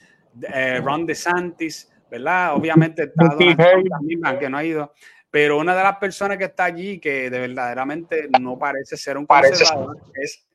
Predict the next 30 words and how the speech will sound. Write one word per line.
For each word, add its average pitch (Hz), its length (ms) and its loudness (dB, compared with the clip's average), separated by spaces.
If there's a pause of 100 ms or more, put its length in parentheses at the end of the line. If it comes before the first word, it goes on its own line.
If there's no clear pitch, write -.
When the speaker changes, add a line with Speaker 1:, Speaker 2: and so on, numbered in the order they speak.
(480)
Speaker 1:
es, 127 380 -6
es - 0 - (160)
esta 131 540 -4
Nikki 143 460 -6
Haley. 165 400 -4 (340)
Nikki 120 220 -8
Haley 156 420 -2
habla 139 320 -4
como 175 240 -10
si 127 180 -14
fuera, 127 920 -6 (100)
eh, 117 520 -18
como 120 160 -12
si 113 80 -16
fuera 123 200 -2
casi 156 220 -2
demócrata, 170 640 -2
hombre. 120 340 -8 (500)
Este, 120 440 -8
Speaker 2:
Sí, 160 80 4 (240)
Speaker 1:
y 254 40 -2
Speaker 2:
sí. - 120 0 (1400)
Speaker 1:
y 139 480 0
es, 135 180 -2 (120)
es 147 120 -2
preocupante 208 640 0
porque 165 220 -4
tú 143 100 -6
dices, 147 380 -4
pero 117 440 -12